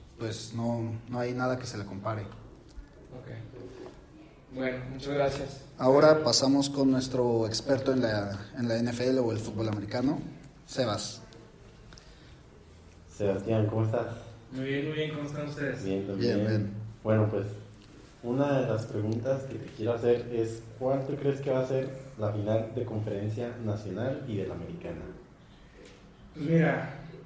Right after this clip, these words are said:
Speaker 2: de la Americana ahorita hay muy buenos equipos, este, y obviamente apenas llevamos dos semanas de la temporada regular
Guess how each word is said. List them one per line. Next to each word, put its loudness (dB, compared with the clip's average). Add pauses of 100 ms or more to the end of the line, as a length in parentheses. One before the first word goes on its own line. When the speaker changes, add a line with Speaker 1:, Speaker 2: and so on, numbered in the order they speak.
Speaker 2:
de -6
la 2
Americana 0
ahorita 2
hay 6
muy 4
buenos -4
equipos, -10 (640)
este, -6
y -4
obviamente -2
apenas -4
llevamos -2
dos -6
semanas -6
de -8
la -8
temporada -8
regular -6